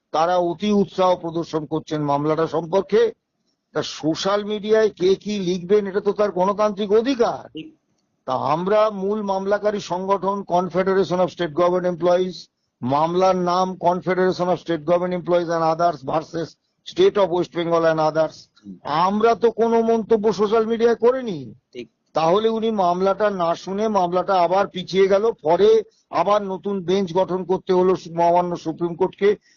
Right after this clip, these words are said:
Speaker 1: ফলে তো মামলাকারী হিসেবে আমাদের ক্ষতি হলো।
Speaker 2: হ্যাঁ, হ্যাঁ।
Speaker 1: তাহলে আমরা কোন অপরাধে আমরা ক্ষতির শিকার হলাম? আর সব থেকে বড় কথা, তাহলে সুপ্রিম কোর্টে প্রত্যেকটা মামলার আগে যদি সোশ্যাল, সোশ্যাল মিডিয়ায়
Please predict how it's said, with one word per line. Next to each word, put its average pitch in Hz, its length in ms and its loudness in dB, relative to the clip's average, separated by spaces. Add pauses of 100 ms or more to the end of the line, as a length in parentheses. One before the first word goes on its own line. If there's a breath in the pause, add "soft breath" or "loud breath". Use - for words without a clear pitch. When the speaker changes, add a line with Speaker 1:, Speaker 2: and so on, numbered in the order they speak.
(160)
Speaker 1:
ফলে 214 240 2
তো 240 140 2
মামলাকারী 214 580 -2
হিসেবে 240 280 -2
আমাদের 233 340 2
ক্ষতি 254 280 0
হলো। 196 400 0 (200)
Speaker 2:
হ্যাঁ, 123 220 -12
হ্যাঁ। 107 180 -18 (260)
Speaker 1:
তাহলে 208 220 0
আমরা 220 520 -2
কোন 247 340 2
অপরাধে 262 520 2
আমরা 247 220 0
ক্ষতির 240 300 -6
শিকার 262 360 -2
হলাম? 139 400 -2 (440)
আর 139 160 -4
সব 151 260 0 (140)
থেকে 247 220 2
বড় 240 220 4
কথা, 160 400 0
তাহলে 180 360 0
সুপ্রিম 175 480 -6
কোর্টে 220 540 4 (280)
প্রত্যেকটা 220 680 -2
মামলার 185 460 2
আগে 165 480 2
যদি 151 260 -2
সোশ্যাল, 165 520 -2
সোশ্যাল 165 420 -2
মিডিয়ায় 160 560 -4